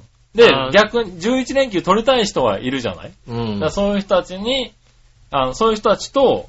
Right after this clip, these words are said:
Speaker 1: だからそう差別化というかね。
Speaker 2: まあ。
Speaker 1: 分かれて取りますよって人もね、今年は割といるんだってことは、この近くになって分かってきたね。
Speaker 2: もうなんか、そういう
Speaker 1: うん。
Speaker 2: 時代なのかね。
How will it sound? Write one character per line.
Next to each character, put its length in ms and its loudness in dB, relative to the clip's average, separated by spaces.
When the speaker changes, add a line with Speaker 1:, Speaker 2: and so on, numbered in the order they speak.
Speaker 1:
だ 140 0
か 80 0
ら 140 0
そ 140 -6
う 20 -10
差 160 2
別 240 -4
化 100 -2
と 80 -6
い 80 -2
う 60 -6
か 100 -6
ね。 160 -6
Speaker 2:
ま 500 0
あ。 160 2
Speaker 1:
分 80 -6
か 140 4
れ 100 0
て 140 4
取 180 2
り 60 -6
ま 100 0
す 120 -8
よ 100 0
っ 60 -4
て 100 -6
人 160 -4
も 100 -2
ね、 240 -2
今 120 -2
年 220 2
は 180 4
割 260 2
と 100 0
い 120 0
る 200 2
ん 40 -4
だ 140 6
っ 60 -10
て 80 -4
こ 120 -2
と 140 0
は、 420 4
こ 120 2
の 100 2
近 260 4
く 100 -4
に 60 -6
な 100 0
っ 40 -14
て 60 0
分 180 2
か 80 4
っ 60 0
て 40 -14
き 60 -16
た 100 -8
ね。 220 -6
Speaker 2:
も 160 -6
う 40 -4
な 100 -2
ん 20 -6
か、 160 -2
そ 260 0
う 80 4
い 100 2
う 60 2
Speaker 1:
う 260 -6
ん。 40 -4
Speaker 2:
時 120 -4
代 180 4
な 100 4
の 120 4
か 100 2
ね。 320 -2